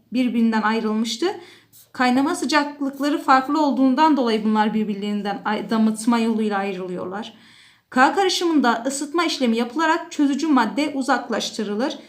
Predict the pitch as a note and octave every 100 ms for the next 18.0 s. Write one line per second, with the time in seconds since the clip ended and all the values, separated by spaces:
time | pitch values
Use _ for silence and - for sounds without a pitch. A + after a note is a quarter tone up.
0 | _ - B3 D#4+ A3+ B3+ - C4+ C#4+ C#4
1 | C4 - A#3+ A#3+ A3 B3+ B3+ G#3+ C4 -
2 | - A3+ B3 C#4+ A#3 G3+ F#3+ A3 C4 F3+
3 | A3+ D4+ D4 - D4 D#4 - A3+ F3+ G3
4 | G#3 - F3+ - A3 A#3 G#3 G#3 G#3+ -
5 | G3+ G3+ F#3+ - G#3+ C#4+ - _ _ _
6 | _ D4 C#4 B3+ B3+ A3+ A3 - G#3+ C4+
7 | A#3+ A3+ D#4+ C4+ - _ _ - A3 A3+
8 | G#3+ A3 C4 D#4+ - C4 A#3 G#3+ G#3 C#4+
9 | - - - _ - G3+ F#3 - - -
10 | _ _ _ _ - - _ _ _ -
11 | - _ _ _ _ - - - - _
12 | - - - - - - _ _ - -
13 | _ - - G#3 E4+ F#4 F#4 E4+ E4 D#4
14 | D#4 D#4+ - B3 C4+ C#4+ D4 C4+ C4 C4
15 | D#4 - B3+ B3 B3 A#3 A3+ C4+ - C4+
16 | B3+ B3+ B3 A#3 A3+ C#4+ C4 G#3 G3 G3
17 | - C4+ C#4 C4+ C#4 A3+ A3+ D4 -